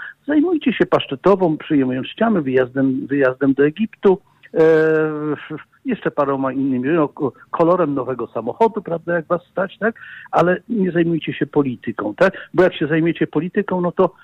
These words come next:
przecież powtarzamy te same sytuacje. Ludzie uczestniczący w manifestacjach kończą w więzieniach, są prześladowani i tak dalej, tak?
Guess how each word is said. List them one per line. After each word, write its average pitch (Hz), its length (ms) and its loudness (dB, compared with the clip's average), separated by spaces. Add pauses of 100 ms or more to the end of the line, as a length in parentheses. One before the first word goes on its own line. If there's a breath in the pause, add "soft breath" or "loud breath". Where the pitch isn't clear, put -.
(320 soft breath)
przecież - 240 -6
powtarzamy 180 540 0
te 165 200 0
same 160 180 2
sytuacje. - 720 0
Ludzie 135 380 2
uczestniczący 131 720 -4
w - 20 -4
manifestacjach 117 680 -4
kończą 110 400 -6
w 107 40 -18
więzieniach, 127 540 -4
są 117 100 -8
prześladowani 110 640 -8
i 101 40 -20
tak - 180 -10
dalej, - 260 -14
tak? 180 140 -2